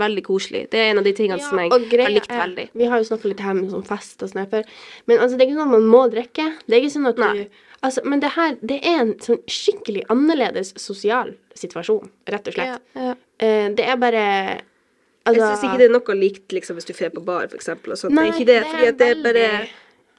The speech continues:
Speaker 1: det er en arena for folk som er akkurat i samme situasjon som
Speaker 2: Ja.
Speaker 1: deg, som er like gammel som deg.
Speaker 2: Og på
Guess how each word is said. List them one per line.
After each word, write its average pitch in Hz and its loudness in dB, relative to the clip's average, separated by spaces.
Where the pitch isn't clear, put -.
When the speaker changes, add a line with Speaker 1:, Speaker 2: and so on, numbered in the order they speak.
Speaker 1:
det 247 8
er 240 6
en 247 6
arena 220 4
for 190 -8
folk 202 -8
som 208 -2
er - -8
akkurat 196 -6
i 196 -6
samme 185 -8
situasjon - -6
som 277 -2
Speaker 2:
Ja. 285 -2
Speaker 1:
deg, 214 -2
som 202 -6
er 180 0
like 185 -4
gammel 285 0
som 320 -4
deg. 339 -2
Speaker 2:
Og - -8
på 254 -6